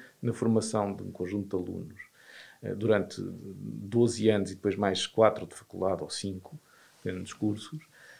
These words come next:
eh, eh, e chegamos ao fim e, e estas pessoas vão usar os seus skills, a sua experiência, a sua formação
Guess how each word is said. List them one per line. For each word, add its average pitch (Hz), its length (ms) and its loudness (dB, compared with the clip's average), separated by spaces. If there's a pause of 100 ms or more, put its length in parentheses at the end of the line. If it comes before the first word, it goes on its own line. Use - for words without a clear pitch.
(200)
eh, 123 360 10
eh, 127 280 8
e 156 80 4
chegamos 139 480 8
ao 117 100 12
fim 92 380 -2 (180)
e, 131 220 2 (120)
e 156 40 12
estas 160 260 8
pessoas 165 400 6
vão 160 200 8
usar 151 440 8
os 92 240 0
seus 135 200 6
skills, 113 680 0 (120)
a - 20 -16
sua 107 220 -2
experiência, 131 720 4
a 90 40 4
sua - 240 2
formação 113 760 2